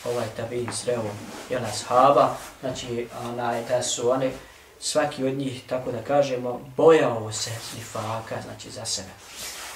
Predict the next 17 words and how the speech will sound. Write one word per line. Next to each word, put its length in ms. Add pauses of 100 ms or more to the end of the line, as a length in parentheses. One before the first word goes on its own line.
(140)
Također, 720
onaj, 840 (800)
Hasan 360
al-Basri 800
spominje 540
jednu, 600 (140)
onaj, 760
e, 60 (2250)
finu 300
izjavu, 420 (100)
prenosi 420
se 160
od 100
njega, 360
kaže, 360
e, 260 (2000)
uh, 640